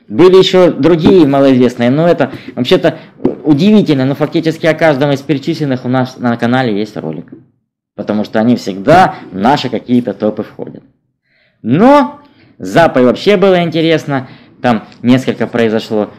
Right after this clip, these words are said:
удивительных накладок, потому что представитель фирмы Мэттлин Голден Мэйр Уилсон случайно попал как раз на концерт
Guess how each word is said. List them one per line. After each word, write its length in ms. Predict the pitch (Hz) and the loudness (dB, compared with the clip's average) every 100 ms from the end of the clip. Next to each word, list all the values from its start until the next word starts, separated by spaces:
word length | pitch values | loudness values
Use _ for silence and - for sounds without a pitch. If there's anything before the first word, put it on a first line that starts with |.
| - | -8
удивительных 600 | 104 117 117 113 104 101 | -4 0 0 -2 -6 -4
накладок, 540 | 107 127 165 170 143 | -6 -2 0 2 0
потому 320 | 117 113 113 | -2 -6 -6
что 140 | 107 104 | -6 -8
представитель 560 | - 117 - 113 107 | -4 -6 -4 -4 -6
фирмы 320 | 95 117 107 107 | -6 -4 -2 -2
Мэттлин 340 | 110 110 104 | -2 -2 -4
Голден 280 | 110 107 107 | -2 -2 -2
Мэйр 260 | 107 101 95 - - - - - | -2 -2 -6 -20 -20 -20 -20 -2
Уилсон 520 | 113 117 110 107 98 - - | 2 2 0 -6 -8 -12 -20
случайно 540 | - 131 127 139 117 113 | -6 0 0 2 0 0
попал 320 | 110 123 107 | -2 0 -2
как 160 | - 117 | -2 -4
раз 160 | 107 | -6
на 80 | 110 | -6
концерт 500 | 117 110 113 107 - | -6 -6 -4 -6 -10